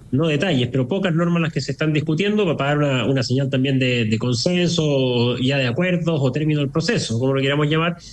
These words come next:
Eh, y claramente son temas interesantes, efectivamente, como las contribuciones, que esperemos que se logre el acuerdo para que quede claro que los chilenos van a tener ese alivio y dejar de pagar contribuciones, ya sea con otra redacción o como sea,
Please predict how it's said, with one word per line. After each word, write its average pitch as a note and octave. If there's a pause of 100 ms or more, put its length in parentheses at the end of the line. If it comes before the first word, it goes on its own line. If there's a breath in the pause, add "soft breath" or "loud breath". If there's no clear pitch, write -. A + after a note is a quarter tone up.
(360 loud breath)
Eh, C#3+
y E3+
claramente G#3+
son G3
temas G3+
interesantes, F#3+
efectivamente, D#3
como D3
las C3+
contribuciones, C#3+
que C#3
esperemos D#3
que D#3+ (140)
se -
logre E3
el E3+
acuerdo E3+
para C3+
que B2+
quede C#3+
claro D3
que C#3+
los C3+
chilenos C3+
van C3+
a C3
tener C3+
ese C3
alivio C#3
y B2+
dejar A#2+
de C3
pagar B2+
contribuciones, C3
ya C3+
sea C#3
con C3
otra C#3+
redacción F3+
o -
como C3
sea, F3